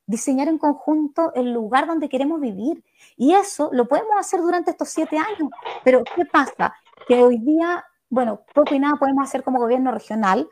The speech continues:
pero eso, por ejemplo, es un trabajo que veni-, que, que debiera venir desde el Departamento de Operaciones Habitacionales que tiene Serviu, ¿cierto? Eh, ¿y por qué no pensar,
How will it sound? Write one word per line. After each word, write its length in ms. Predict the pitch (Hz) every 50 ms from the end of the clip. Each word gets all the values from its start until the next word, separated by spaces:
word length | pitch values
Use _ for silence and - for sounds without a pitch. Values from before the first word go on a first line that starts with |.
| _ _ - - - _ _
pero 280 | - 247 247 240 233 240 -
eso, 260 | 294 339 330 - 330
por 120 | - 330
ejemplo, 340 | 330 302 - 330 320 311 330
es 60 | 311
un 40 | 285
trabajo 320 | - 262 269 277 - 330 269
que 100 | - 277
veni-, 320 | 269 269 262 277 277 - -
que, 200 | - 254 240 -
que 120 | - 269
debiera 260 | 254 262 247 285 302
venir 300 | 311 294 269 277 294 294
desde 320 | 233 220 294 302 254 269 311
el 80 | 302 285
Departamento 720 | 302 - 254 240 240 - 240 240 254 269 277 269 - 277
de 80 | 254 262
Operaciones 460 | 240 233 214 226 - - 277 285 285
Habitacionales 760 | 285 269 262 - 240 226 - 208 190 202 208 - 440 480 466 480
que 100 | - 254
tiene 420 | - 233 226 220 208 208 208 202
Serviu, 520 | 202 - - 208 196 202 196 196 180 175 - _
¿cierto? 580 | - - 254 247 254 - _ - 330 440 - - _ _ _ _ - - - - - -
Eh, 380 | 220 233 233 233 233 226 220 - _ _ _ -
¿y 80 | 262 226
por 180 | 294 294 285
qué 100 | - 392
no 160 | 392 403 403
pensar, 480 | 403 370 359 349 - - - 359 349 359